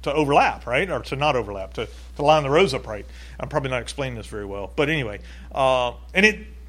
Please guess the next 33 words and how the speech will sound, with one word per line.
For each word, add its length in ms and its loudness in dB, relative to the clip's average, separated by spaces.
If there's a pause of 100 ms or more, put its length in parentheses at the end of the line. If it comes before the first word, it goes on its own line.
I 200 -14
got 200 0
through 120 -4
much 260 0
quicker. 400 0
It 160 -8
was 120 -10
much 280 0
simpler. 440 4
I 140 6
actually 300 0
enjoyed 360 4
myself. 300 -6
I 40 -14
could 80 -10
listen 180 -6
to 60 -6
the 80 -8
radio. 720 4
I 120 8
could, 160 -6 (320)
I 80 6
could 120 -6
really 220 8
get 160 4
into 300 2
it. 200 4
And, 220 -6 (380)
and 140 -2
about 220 4
three 180 2
weeks 200 0
later, 340 4